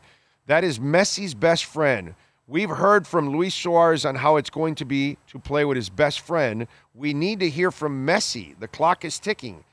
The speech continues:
I'm waiting for that interview. I know the league, the team, and everyone has to do whatever Messi says, but it's a disservice to the fans that they never get the perspective on how the first season went so far.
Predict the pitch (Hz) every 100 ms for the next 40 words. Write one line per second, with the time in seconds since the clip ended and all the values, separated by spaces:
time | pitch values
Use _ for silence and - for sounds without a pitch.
0 | _ _ 131 139 123 156 180 180 165 160
1 | 151 151 151 160 185 143 101 92 - _
2 | _ _ _ _ _ _ - 143 160 190
3 | 202 180 175 180 151 151 - 175 160 151
4 | 156 160 151 151 151 147 _ _ - 143
5 | 160 - 147 120 160 156 131 135 143 165
6 | 127 127 120 139 151 - 123 - 170 151
7 | 107 90 - _ _ - 135 - 120 120
8 | - - 175 156 - 139 131 151 147 143
9 | 127 117 120 135 151 156 147 147 - 127
10 | - 160 147 135 117 117 127 117 - 156
11 | 147 - 151 127 127 127 131 - 120 -
12 | 113 92